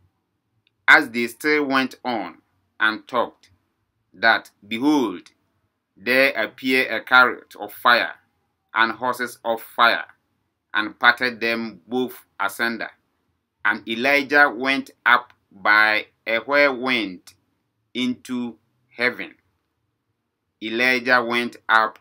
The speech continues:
by a whirlwind into heaven. Second Kings. Ɛma yɛate aseɛ sɛ Elijah nso so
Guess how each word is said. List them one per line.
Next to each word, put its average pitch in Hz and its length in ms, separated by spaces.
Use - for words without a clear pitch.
by 98 420
a 101 140
whirlwind 104 800
into 101 560
heaven. 95 420
Second 196 420
Kings. - 520
Ɛma 160 220
yɛate 156 240
aseɛ 135 280
sɛ 135 340
Elijah 160 380
nso 139 200
so 139 320